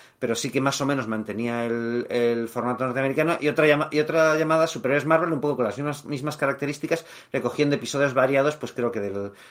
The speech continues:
del Capitán América, de Iron Man y de Hulk, si mal no recuerdo, ¿no? Yo no he tenido ese ejemplar, pero sí lo he visto y sí recuerdo,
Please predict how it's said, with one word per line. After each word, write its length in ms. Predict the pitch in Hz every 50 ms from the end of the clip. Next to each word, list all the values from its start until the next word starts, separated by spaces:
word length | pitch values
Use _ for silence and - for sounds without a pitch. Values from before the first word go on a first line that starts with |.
| - -
del 80 | - 101
Capitán 340 | 110 104 127 120 170 180
América, 420 | 185 185 196 202 208 202 220 220 202
de 220 | 160 143 147 170
Iron 220 | 185 185 202 202 202
Man 260 | 202 202 202 202 180
y 60 | 131
de 100 | 104 90
Hulk, 440 | - - 123 107 95 - - - - -
si 240 | - - 101 95
mal 160 | 92 110 110 107
no 120 | 107 107
recuerdo, 580 | 95 95 95 92 - 107 110 104 95 90 87 98
¿no? 100 | 123 131
Yo 140 | 139 160
no 60 | 165 170
he 20 |
tenido 320 | - 170 165 170 165 156
ese 100 | 160 -
ejemplar, 380 | - 160 151 143 170 175 170 160
pero 140 | - 131 120
sí 140 | 117 - 147
lo 60 | 135 135
he 20 |
visto 240 | 147 151 151 - 147
y 20 |
sí 140 | - - 123
recuerdo, 420 | 120 117 - 127 123 123 135 135